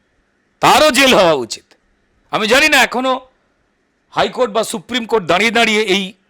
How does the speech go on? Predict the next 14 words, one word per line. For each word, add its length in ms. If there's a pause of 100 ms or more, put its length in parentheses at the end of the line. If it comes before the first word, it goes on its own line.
(100)
গণতন্ত্রের 840
বিরুদ্ধে, 640 (600)
কোর্টের 500
বিরুদ্ধে 480
কথা 280
বলাটাকে 420
কেন 300
প্রোপাগান্ডা 600
করাতে 360
সাহায্য 440
করছেন। 380 (680)
আমি 160
জানি 240
না, 140